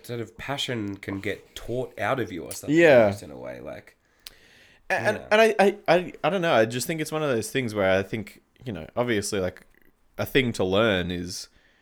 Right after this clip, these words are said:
Speaker 2: you know, make mistakes and do things wrong. That way
Speaker 1: Yeah.
Speaker 2: you get
Speaker 1: Yeah,
Speaker 2: better
Speaker 1: fuck
Speaker 2: at
Speaker 1: yeah,
Speaker 2: it. And,
Speaker 1: absolutely.
Speaker 2: you know,
Speaker 1: Yeah,
Speaker 2: like,
Speaker 1: yeah, yeah. It's
Speaker 2: that's
Speaker 1: the only way to get better at anything.
Speaker 2: Yeah,
Speaker 1: Yeah.
Speaker 2: and, like,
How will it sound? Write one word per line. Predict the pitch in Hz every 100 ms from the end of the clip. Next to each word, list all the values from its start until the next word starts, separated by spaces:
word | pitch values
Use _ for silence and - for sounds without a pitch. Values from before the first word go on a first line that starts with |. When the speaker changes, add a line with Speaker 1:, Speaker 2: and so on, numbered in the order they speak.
| _ _ _ -
Speaker 2:
you |
know, | 95
make | 85 101 120
mistakes | 98 90 - 95 92 - 90
and | 85 85
do | 107 110
things | - 104 92
wrong. | 92 107 101 87 92
That | 101 98
way | 98 92
Speaker 1:
Yeah. | 95
Speaker 2:
you | 98 95 92 _ _ _ _ 101
get | 117 98
Speaker 1:
Yeah, |
Speaker 2:
better | 95 110 123
Speaker 1:
fuck | 127
Speaker 2:
at | 127
Speaker 1:
yeah, | 127
Speaker 2:
it. |
And, | 113
Speaker 1:
absolutely. | - 110 240 254 113
Speaker 2:
you |
know, | 107 113
Speaker 1:
Yeah, |
Speaker 2:
like, | 123 110
Speaker 1:
yeah, | 117
yeah. | 151 127
It's | -
Speaker 2:
that's | 170 156
Speaker 1:
the | 156
only | 175
way | 170
to | 170
get | 175 180
better | 180 185
at | 180
anything. | 202 240
Speaker 2:
Yeah, | 285 139 123
Speaker 1:
Yeah. | - 156
Speaker 2:
and, | 160
like, | 151